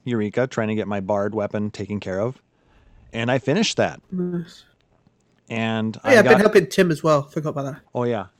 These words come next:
Speaker 1: I did, we did a little bit of that this week too. That was kinda fun.
Speaker 2: Yeah.
Speaker 1: But Tim has, has been doing other things, so I haven't been able to help him as much now. But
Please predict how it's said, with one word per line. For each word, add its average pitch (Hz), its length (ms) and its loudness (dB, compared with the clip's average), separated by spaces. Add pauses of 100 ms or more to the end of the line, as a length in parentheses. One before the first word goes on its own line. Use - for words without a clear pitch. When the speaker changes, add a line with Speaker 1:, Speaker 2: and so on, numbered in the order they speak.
(120)
Speaker 1:
I 131 100 -2
did, 127 220 -6
we 143 100 2
did 135 160 0
a 131 40 4
little 127 180 2
bit 123 60 4
of 120 40 2
that 117 260 2
this 107 200 -8
week 101 160 -6
too. 123 160 -4
That 104 100 0
was 107 160 -2
kinda 95 160 -6
fun. 104 320 -8 (300)
Speaker 2:
Yeah. 175 100 -4 (640)
Speaker 1:
But 107 160 -6 (120)
Tim 127 220 0
has, 123 180 -2
has 110 220 -6
been 107 380 -4 (760)
doing 127 240 0
other 127 220 4
things, 117 280 -4
so 123 60 -2
I 110 60 2
haven't 110 140 -4
been 110 80 -4
able 101 140 -6
to 101 40 -8
help 110 160 0
him 131 140 -4
as 98 100 -6
much 92 260 -8
now. 82 280 -10
But 90 240 -10